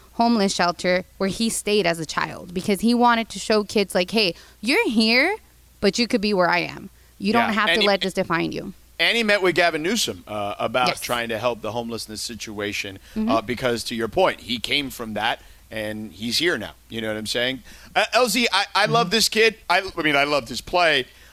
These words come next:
Speaker 2: Um, and, you know, the little I knew about him prior to, uh, being an N F L player was, the word in Alabama was always that he was just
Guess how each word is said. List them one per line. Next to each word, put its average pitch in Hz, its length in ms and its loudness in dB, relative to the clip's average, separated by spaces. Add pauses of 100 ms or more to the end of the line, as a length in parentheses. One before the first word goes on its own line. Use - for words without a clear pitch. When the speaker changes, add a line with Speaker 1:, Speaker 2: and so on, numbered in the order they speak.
Speaker 2:
Um, 147 380 2
and, 151 220 2 (100)
you 170 80 0
know, 156 80 2
the 151 140 2
little 185 240 4
I 156 100 4
knew 160 220 2
about 147 400 2
him 123 500 -4
prior 147 580 4 (500)
to, 139 340 2
uh, 120 320 2
being 143 240 0
an 135 80 -2
N 131 80 0
F 123 120 -4
L 123 120 2
player 143 480 2
was, 123 580 0
the 135 80 0
word 165 320 4
in 156 80 0
Alabama 139 400 2
was 131 200 0
always 139 440 2
that 120 280 2 (280)
he 208 140 0
was 220 120 4
just - 280 0